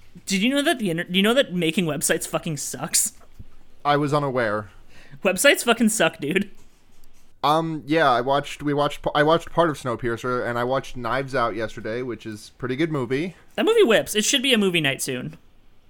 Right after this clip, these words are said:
Speaker 2: That sh-, yeah, I agree. Um, and, uh, then we watched, <laughs> I, I don't know if this is, I mean, this is a,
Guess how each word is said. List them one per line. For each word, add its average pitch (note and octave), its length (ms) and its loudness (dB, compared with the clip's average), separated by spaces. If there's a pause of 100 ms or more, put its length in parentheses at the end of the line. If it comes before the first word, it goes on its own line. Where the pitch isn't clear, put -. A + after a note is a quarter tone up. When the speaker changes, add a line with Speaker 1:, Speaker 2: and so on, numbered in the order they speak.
(160)
Speaker 2:
That C#3 200 0
sh-, - 80 -16
yeah, C#3+ 440 0
I A#2+ 140 -2
agree. A#2 320 -4 (560)
Um, C3 600 0 (1200)
and, B2+ 280 -4
uh, B2 480 0
then B2+ 200 -4
we C#3+ 100 0
watched, E3+ 680 -2 (540)
<laughs> - 520 -16
I, G3+ 320 -2 (160)
I C#4 80 6
don't G#4 160 4
know C4+ 140 10
if G3+ 80 4
this F#3 160 0
is, G3 120 -12
I B3 120 -2
mean, C4 160 -2
this C#4 180 2
is G#3 100 -4
a, F#3 80 2